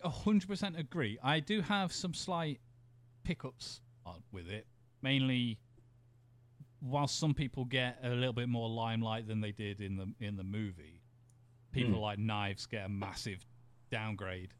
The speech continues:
Speaker 1: in their overall, like, there's no development at all for her. And I know people watching this have ultimately watched the movie a million times.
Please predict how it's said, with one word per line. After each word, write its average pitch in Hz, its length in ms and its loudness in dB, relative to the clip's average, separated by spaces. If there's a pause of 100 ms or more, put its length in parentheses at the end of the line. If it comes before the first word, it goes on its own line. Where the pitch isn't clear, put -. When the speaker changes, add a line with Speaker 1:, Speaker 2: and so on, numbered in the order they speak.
(100)
Speaker 1:
in 95 320 -4 (540)
their 92 420 -6 (960)
overall, 117 500 0
like, 95 280 -2 (1600)
there's 147 200 0
no 202 140 6
development 147 680 0
at 147 140 -8
all 156 200 0
for 165 280 -4
her. 190 200 0 (540)
And 127 320 2
I 147 60 -2
know 170 400 4
people 160 320 0
watching 117 420 -4
this 92 400 -8 (140)
have 110 100 -4
ultimately 107 680 -6 (360)
watched 139 240 -6
the 98 80 -8
movie 95 340 -6
a 92 100 -10
million 95 320 -6
times. 98 440 -8